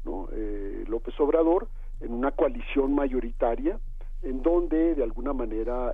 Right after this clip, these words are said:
eh, treinta millones de, de mexicanos apoyaron esta, esta propuesta. Y hay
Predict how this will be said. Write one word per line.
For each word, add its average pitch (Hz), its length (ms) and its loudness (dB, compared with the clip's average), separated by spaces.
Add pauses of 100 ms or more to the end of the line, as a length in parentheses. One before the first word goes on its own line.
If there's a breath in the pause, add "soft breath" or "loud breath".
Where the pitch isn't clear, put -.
eh, 113 400 -4 (220)
treinta 127 480 2
millones 117 580 -2
de, 113 240 -2 (320 soft breath)
de - 80 -2
mexicanos 123 640 0
apoyaron 117 680 2 (160)
esta, 113 600 -2 (400 soft breath)
esta 127 240 2
propuesta. - 640 -2 (480 loud breath)
Y 214 140 4
hay 220 340 2